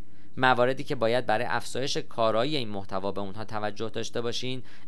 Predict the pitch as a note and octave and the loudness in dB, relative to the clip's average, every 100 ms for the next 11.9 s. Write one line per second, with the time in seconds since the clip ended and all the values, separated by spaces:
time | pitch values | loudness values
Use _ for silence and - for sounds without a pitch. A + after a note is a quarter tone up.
0 | - B2 A#2 B2 B2 B2 B2 B2 - - | 0 4 6 6 4 0 0 0 0 -2
1 | G#2+ - A2 A#2 B2+ A2+ A2+ G2+ C3+ A2+ | -2 -2 -2 -2 0 2 2 2 -2 0
2 | A2 - G#2 G#2 A2 G#2+ - G#2 - A#2 | 0 0 -4 -2 0 0 -2 -2 -2 -2
3 | F#2+ C3+ D#3 D#3 - - - - A#2 - | 0 2 2 2 -2 -4 -4 -2 0 0
4 | A#2+ A#2 A2+ - A#2+ A2 A2+ A#2 G#2 A2+ | 2 2 2 2 0 2 0 0 -2 -2
5 | A2+ A#2+ A#2 F3 G3 F3 D#3 D#3 D3+ D3 | -2 -2 0 0 2 -2 -2 0 0 0
6 | D3 C#3+ - - F#3+ F#3+ D#3+ C3+ C3 A#2 | -2 -2 -4 2 4 4 2 -2 -2 0
7 | G2+ G2+ F#2 F#2 F#2+ - C2 - - - | 0 0 -2 -2 -2 -2 -4 -4 -4 -4
8 | - - - - - - - - - F3 | -4 -4 -4 -4 -4 -4 -4 -4 -2 -2
9 | F3 F3+ F#3+ F3+ D3+ D3+ D#3+ D3 - B2+ | 0 2 2 2 2 4 4 2 2 -2
10 | B2 D3+ C3 A#2+ G2+ D3 C#3 A#2 - G#2+ | -2 0 2 2 2 -2 2 0 0 -2
11 | A2+ C3+ - A#2 B2 D#3+ B2 G#2+ G#2+ | 0 0 0 0 0 0 -2 -2 -2